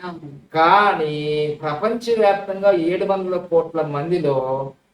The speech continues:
Speaker 2: మీ యొక్క తంబు ఉంటది కదా, ఈ చేతి వేళ్ళు ఏవైనా ఉన్నాయి సార్,
Speaker 1: Hmm.
Speaker 2: అది డిఫరెంట్ అంటే డిఫరెంట్. అంటే అసలు ఏంది, ఇప్పుడు కుడి చేతికి ఎడమ చేతికి డిఫరెంట్ ఉంటది.
Speaker 1: అవునవును. Yes.
Speaker 2: అర్థమైందా? మీరు ఎప్పుడైనా ఇప్పుడు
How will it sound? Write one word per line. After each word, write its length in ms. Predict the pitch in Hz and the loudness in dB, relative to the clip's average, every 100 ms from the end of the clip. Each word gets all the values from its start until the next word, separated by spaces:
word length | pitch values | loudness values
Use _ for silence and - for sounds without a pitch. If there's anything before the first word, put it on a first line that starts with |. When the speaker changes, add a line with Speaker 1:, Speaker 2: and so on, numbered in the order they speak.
| _ 147 | _ -8
Speaker 2:
మీ 180 | 165 | -4
యొక్క 400 | 180 190 190 185 180 | 2 4 2 -2 -8
తంబు 500 | - - 190 247 254 | -8 -2 -2 2 2
ఉంటది 300 | 226 202 165 | 4 2 2
కదా, 420 | 143 143 127 117 127 | 2 2 0 -4 -8
ఈ 60 | 139 | -10
చేతి 460 | 131 - 190 180 | -10 -4 -2 0
వేళ్ళు 260 | 185 190 175 | 0 2 2
ఏవైనా 360 | 170 233 220 | 6 6 6
ఉన్నాయి 200 | - 143 | 2 -8
సార్, 140 | 123 - _ | -12 -18 _
Speaker 1:
Hmm. 320 | 202 190 156 147 143 | -18 -16 -16 -14 -6
Speaker 2:
అది 160 | 165 | -4
డిఫరెంట్ 600 | 208 - 185 - 233 240 | -4 -4 -8 -2 0 0
అంటే 160 | 226 247 | -2 -4
డిఫరెంట్. 500 | - 202 233 233 - - - | -4 0 2 2 0 -10 -10
అంటే 140 | 226 | -6
అసలు 220 | 254 233 233 | -6 0 4
ఏంది, 300 | 254 - 226 | 4 0 -8
ఇప్పుడు 180 | 165 | -10
కుడి 320 | 165 208 226 277 | -6 -6 -4 -4
చేతికి 240 | 277 - | -2 -2
ఎడమ 160 | 240 254 | -2 -2
చేతికి 280 | 254 - | -6 -8
డిఫరెంట్ 360 | 254 240 240 233 | -4 -4 -2 -2
ఉంటది. 280 | - 147 - _ _ - | -2 -4 -10 _ _ -8
Speaker 1:
అవునవును. 560 | 208 196 156 143 139 131 _ _ 175 | -8 -8 -10 -14 -16 -20 _ _ -14
Yes. 100 | 135 | -8
Speaker 2:
అర్థమైందా? 520 | 151 190 185 160 - - _ _ | -2 0 0 -2 -4 -12 _ _
మీరు 100 | 165 | 2
ఎప్పుడైనా 560 | 165 175 175 196 185 180 - _ _ | 2 4 0 0 0 -4 -10 _ _
ఇప్పుడు 220 | 143 147 | -8 0